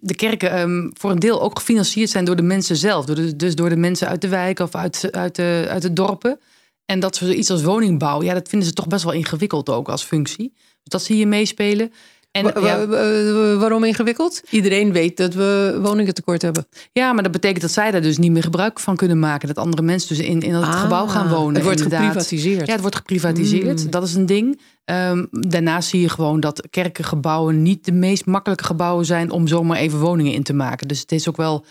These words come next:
Speaker 1: in financieel en in bouwtechnisch opzicht best wel een puzzel. En niet de goedkoopste oplossing. Ehm, maar het zal zeker, eh, eh,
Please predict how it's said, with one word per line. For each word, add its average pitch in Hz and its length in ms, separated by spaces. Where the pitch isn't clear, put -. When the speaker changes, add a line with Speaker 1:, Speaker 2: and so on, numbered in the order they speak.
Speaker 1:
in 160 120
financieel 175 600
en 160 180
in 156 180
bouwtechnisch 147 560
opzicht - 460
best 160 160
wel 143 120
een 147 120
puzzel. 175 460
En 160 140
niet 156 160
de 180 120
goedkoopste 185 500
oplossing. 165 560
Ehm, 175 520
maar 220 240
het - 260
zal 165 320
zeker, 165 400
eh, 143 600
eh, 156 60